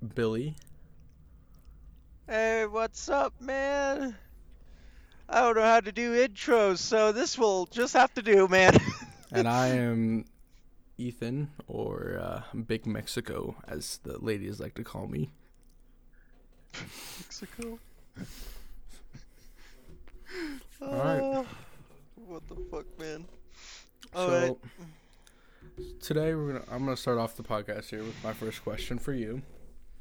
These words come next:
Speaker 2: Oh, okay.
Speaker 1: It's a real simple question. What are some
Speaker 2: Okay.
Speaker 1: new games you're excited for? Some up-and-coming titles?
Speaker 2: Uh, probably, uh, Cyberpunk.
Speaker 1: That's a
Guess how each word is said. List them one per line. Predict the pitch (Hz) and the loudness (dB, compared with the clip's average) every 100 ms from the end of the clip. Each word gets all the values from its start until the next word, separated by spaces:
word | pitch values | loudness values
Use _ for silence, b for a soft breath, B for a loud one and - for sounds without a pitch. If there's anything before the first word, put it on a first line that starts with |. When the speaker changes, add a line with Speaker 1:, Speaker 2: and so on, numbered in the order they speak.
| b b b b b b - - - - | b b b b b b -20 -20 -10 2
Speaker 2:
Oh, | 208 180 | 4 4
okay. | 190 180 - - - - | 2 -4 -8 -18 -12 -6
Speaker 1:
It's | 123 143 | -2 0
a | |
real | 135 160 | 2 2
simple | - 120 110 | 0 -2 -4
question. | - 98 - 135 147 - b b b b b - | -6 -8 -8 -6 -6 -10 b b b b b -12
What | 165 | -8
are | |
some | 156 175 | 0 2
Speaker 2:
Okay. | 135 | 4
Speaker 1:
new | 131 120 | 4 4
games | 123 123 113 | 4 4 2
you're | 110 | -2
excited | 107 - 104 101 | -4 -4 -4 -6
for? | - 101 104 - | -8 -8 -10 -14
Some | - - 117 | -12 -6 -4
up-and-coming | 123 123 123 123 113 107 | -4 -4 -4 -2 -2 -2
titles? | 113 98 95 - 370 - - _ _ _ _ | -4 -4 -6 -10 -12 -14 -20 _ _ _ _
Speaker 2:
Uh, | 165 170 185 180 180 180 175 175 156 _ _ B B B B B B B B B B B B _ - | -6 -2 2 2 4 4 2 0 -4 _ _ B B B B B B B B B B B B _ -8
probably, | 269 262 254 247 | -6 -2 0 4
uh, | 233 220 202 | 6 6 4
Cyberpunk. | - 196 196 190 196 - 202 196 196 - B B B B B B B B _ _ _ | 2 4 6 4 0 2 4 4 0 -6 B B B B B B B B _ _ _
Speaker 1:
That's | |
a | - | -8